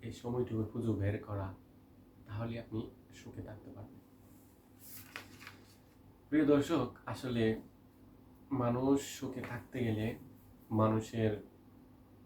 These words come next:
কর্মের পাশাপাশি আপনার পরিবার, পরিজন, মা-বাবা,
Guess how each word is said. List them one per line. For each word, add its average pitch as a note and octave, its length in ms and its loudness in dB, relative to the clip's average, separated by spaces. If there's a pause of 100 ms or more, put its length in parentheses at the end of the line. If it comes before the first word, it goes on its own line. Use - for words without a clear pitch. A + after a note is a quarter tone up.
(360)
কর্মের B2+ 360 4 (100)
পাশাপাশি G#2+ 600 -4 (2250)
আপনার A2 400 2 (220)
পরিবার, G#2 720 0 (220)
পরিজন, G#2+ 560 0 (160)
মা-বাবা, G#2 880 -2